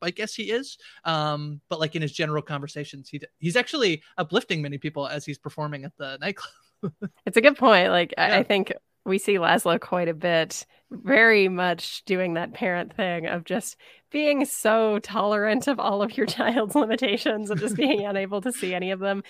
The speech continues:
Speaker 2: And in this case, he's like, "Yeah, he's absolutely destroying the house and regularly attacking Guillermo." But at the, on the other hand, no
Speaker 1: <laughs>
Speaker 2: signs of being an energy vampire. <laughs>
Speaker 1: Uh, it's great. But I, I, uh, yeah, so then I was thinking, yeah,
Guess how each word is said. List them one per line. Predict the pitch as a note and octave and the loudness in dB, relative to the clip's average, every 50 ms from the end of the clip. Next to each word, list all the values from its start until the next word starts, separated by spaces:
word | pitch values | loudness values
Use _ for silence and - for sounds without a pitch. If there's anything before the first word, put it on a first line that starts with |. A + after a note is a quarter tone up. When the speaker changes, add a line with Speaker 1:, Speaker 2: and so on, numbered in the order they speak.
| - - - - | -18 -18 -4 0
Speaker 2:
And | A3+ A3 | 4 4
in | A3 A3 | 4 4
this | A3+ C#4 - - | 4 2 0 0
case, | - G#3+ F#3 F#3 F#3 G#3+ - - | -2 -2 0 0 -2 -4 -6 -8
he's | - F3+ E3 - | -8 -10 -8 -6
like, | F3 G#3 - | -8 -6 -2
"Yeah, | G3+ A#3 B3 F#3 E3+ - - - _ | -2 -2 0 0 -2 -4 -6 -14 _
he's | _ - A3+ F#3+ | _ -8 -4 0
absolutely | G3+ G3 G3+ F#3+ - G3+ F3+ F3 F#3 G#3 A3+ - G3+ F#3 | 2 2 2 2 0 -6 -6 -2 -2 -2 -2 -2 -4 -4
destroying | F3 A#3 - - G3 G3 F#3+ F3+ F3 | -4 -6 -8 -6 -4 -2 -2 -2 -4
the | F3 | -6
house | E3+ F#3 G3+ F#3+ F3+ F3 A#3 - - | -2 0 0 2 2 0 -2 -4 -4
and | - F#3 F3 E3+ E3+ | -4 -4 -4 -4 -6
regularly | F#3+ F#3+ F3+ F#3+ F#3+ F#3+ F#3 F3+ F3 F3 E3+ F3 | -6 -6 -4 -4 -6 -4 -4 -6 -6 -4 -6 -6
attacking | F3+ - A#3+ F#3 - - F#3 F3 | -6 -4 -6 -6 -4 -4 -6 -6
Guillermo." | E3 F3+ F3 G3+ G3+ E3+ D#3+ D#3+ - _ - _ _ - | -6 -6 -4 -4 -2 -2 -2 -4 -4 _ -18 _ _ -2
But | F3 E3 D#3 | -2 0 0
at | D#3 D3+ - | -2 -6 -6
the, | D#3 - - | -10 -10 -6
on | - A3 F3+ | -4 -4 -2
the | E3+ F3+ | 6 6
other | B3 C#4+ C#4+ A3+ | 10 10 10 8
hand, | F#3+ G#3+ - - - - - - C#4 B3 - - - - - | 8 4 -4 -6 -6 -8 -8 -8 -8 -10 -10 -16 -20 -12 -8
no | F3+ F3+ F#3 | -6 -6 -6
Speaker 1:
<laughs> | |
Speaker 2:
signs | F#3 - F3+ F3 D#3+ D#3 - | -4 -4 -4 -4 -4 -8 -10
of | D#3+ | -14
being | - D3+ D3 C#3 D3 | -12 -10 -10 -8 -6
an | D#3 | -4
energy | E3 G#3 C4 C#4+ G3+ F#3 F3 | 2 2 2 2 4 0 -2
vampire. | F3+ - - C#4 - - - - - - - - - - - - - - - | -2 -2 -4 -6 -6 -6 -8 -10 -8 -6 -6 0 0 0 0 0 -6 -12 0
<laughs> | - F4 - - - D#4 - - _ - - - - - - - _ _ C#4 C#4+ - - - _ - | 0 0 0 0 -12 -14 -14 -14 _ -20 -20 -20 -20 -20 -20 -20 _ _ -20 -20 -20 -20 -20 _ -10
Speaker 1:
Uh, | G3 F#3+ F3+ E3+ E3 - | -8 -6 -6 -6 -6 -6
it's | F#3+ F3 - | -8 -10 -8
great. | - - A3+ G#3+ E3 C3+ D#3 | 0 4 4 4 4 4 2
But | F3 F#3+ | 4 6
I, | G3 G3+ | 6 6
I, | G#3 F3+ F#3+ G3 G3 G3+ | 8 8 8 8 8 8
uh, | G3+ G3 F#3 F3+ F3+ - | 6 4 4 2 0 0
yeah, | G#3 B3+ B3 | 2 2 2
so | - - G#3+ G#3 | 4 2 0 0
then | G3 A3 | 0 0
I | G#3+ G#3 | 0 0
was | F#3 - | -2 -2
thinking, | G3+ F#3+ F#3+ F3+ | -4 -4 -2 0
yeah, | E3+ F3 E3+ D#3 | 0 0 0 -2